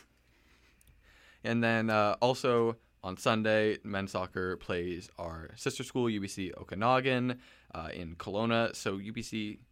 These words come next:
men's soccer starting with four straight road games. Or actually, no, the Trinity Western was home game, so three road games and then one home game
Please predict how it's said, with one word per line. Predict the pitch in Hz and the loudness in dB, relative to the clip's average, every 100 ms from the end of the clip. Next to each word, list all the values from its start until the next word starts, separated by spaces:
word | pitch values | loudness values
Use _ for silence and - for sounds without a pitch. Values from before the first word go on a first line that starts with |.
| - | -12
men's | 104 107 110 | -6 -4 -2
soccer | 117 107 | -2 -2
starting | 98 101 98 95 92 | -4 -2 -2 -4 -8
with | 98 - | -10 -6
four | 113 | -6
straight | 120 - 110 - | -2 -2 -2 -2
road | 98 131 | -4 -4
games. | 90 76 80 - - _ | -6 -8 -10 -14 -18 _
Or | - | 4
actually, | 131 127 | 4 0
no, | 95 | -2
the | - | -4
Trinity | - 117 | -4 -2
Western | 107 98 95 92 | 0 -2 -4 -6
was | 85 - | -6 -8
home | 87 | -10
game, | 85 85 | -10 -12
so | 90 | -14
three | 85 101 101 | -12 -4 -2
road | 92 87 | -2 -4
games | 82 82 - | -6 -12 -14
and | - | -16
then | |
one | 85 87 | -14 -14
home | 87 87 | -12 -10
game | 87 85 | -12 -12